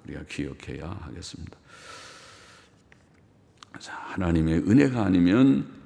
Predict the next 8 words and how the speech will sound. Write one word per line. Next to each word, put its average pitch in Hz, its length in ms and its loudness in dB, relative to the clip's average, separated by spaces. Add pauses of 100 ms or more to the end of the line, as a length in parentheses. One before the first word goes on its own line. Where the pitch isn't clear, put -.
(140)
우리의 87 400 4
구원이 78 440 2
시작되지도 131 1200 -2
않았고 76 800 -4 (220)
또 58 180 -10
진행될 76 560 -6
수도 - 280 -10
없다. 82 560 -14